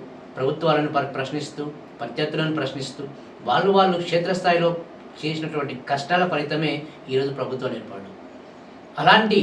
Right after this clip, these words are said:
ఒక అగ్రెసివ్ నాయకుడు, ఒక పార్టీ కార్యకర్త ఈరోజు మనతో ఉన్నారు. ఈ ప్రభుత్వాన్ని నిరంతరం ప్రశ్నిస్తూ, అదే, అదేవిధంగా కాంగ్రెస్ ప్రభుత్వాన్ని అనేక విషయాల్లో దుయ్యబడుతూ, ఒక ధైర్యం గల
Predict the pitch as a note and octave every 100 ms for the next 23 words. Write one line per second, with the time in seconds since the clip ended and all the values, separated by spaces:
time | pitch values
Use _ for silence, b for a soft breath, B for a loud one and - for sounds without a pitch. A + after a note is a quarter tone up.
0 | - - - A#2+ F#3+ G#3+ G#3 G#3 - -
1 | - - - C3+ D3+ E3 D#3+ E3 G3 -
2 | - - - - - - - - - -
3 | - - C#3 D#3+ D#3+ C#3+ C#3 D3 C#3+ C3+
4 | C3 B2 - - - - - - - C3
5 | C3 A#2+ A#2 B2 A2+ A2+ F2+ - - -
6 | - - B2 B2 - - - C#3+ D#3 G3+
7 | G3 F3 D#3+ D#3+ D#3+ D3+ C#3 C#3 - D3
8 | - D3+ C3 C3+ C3+ C3 D3 C#3+ C3+ B2
9 | - - B B B B - - - -
10 | C#3 F#3 G3+ G3+ F#3+ F3+ F3 D#3+ D3+ C3+
11 | B2 - - - - - - D3 F#3 G#3+
12 | G3+ F#3 F3 D#3+ C3+ C3+ D3+ C#3 B2+ C#3
13 | B2+ - B2+ - - - C3 D3 F3 G3+
14 | G3